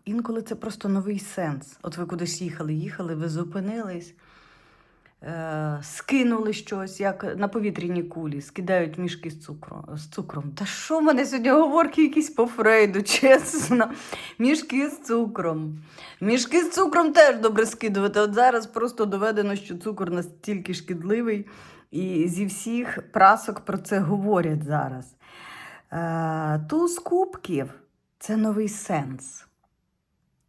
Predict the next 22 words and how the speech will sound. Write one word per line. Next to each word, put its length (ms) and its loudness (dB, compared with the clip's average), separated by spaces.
новий 440 0
подих, 760 -8
друге 460 -2
дихання, 760 -8
хоча 260 -6
він 200 -8
перше, 540 4
але 120 -10
друге. 480 -8
Це 120 -12
те, 200 2
що 240 -4
вас 200 0
заводить 800 -6
і 100 -4
наповнює, 840 -6
навіть 360 -4
в 80 -8
рутинній 680 -2
якійсь, 680 -10
м, 1040 -4
роботі. 580 -6